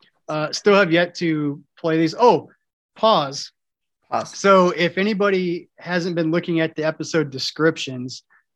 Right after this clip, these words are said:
Speaker 1: uh, Stacy Metcalf has put together a playlist for each of these rounds and put the link in the description of the podcast.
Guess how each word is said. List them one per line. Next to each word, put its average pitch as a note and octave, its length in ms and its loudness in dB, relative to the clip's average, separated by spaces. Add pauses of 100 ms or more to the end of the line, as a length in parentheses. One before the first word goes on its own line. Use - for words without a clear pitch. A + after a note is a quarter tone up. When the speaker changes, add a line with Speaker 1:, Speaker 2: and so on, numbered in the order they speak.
Speaker 1:
uh, C#3+ 280 -8
Stacy E3 400 -2
Metcalf D3 500 -4
has D3 140 -8
put D#3+ 200 -2
together C#3+ 580 -2
a - 140 -16
playlist C#3+ 560 -8
for C#3+ 140 -8
each C#3 260 -6
of D3 60 -6
these C#3 220 -6
rounds D3 460 -2
and C#3 280 -10
put D#3 220 -4
the C#3+ 80 -10
link C#3+ 480 -2
in D3 180 -6
the C#3 100 -6
description C#3+ 460 -6
of C#3 60 -6
the B2+ 80 -10
podcast. C3 560 -10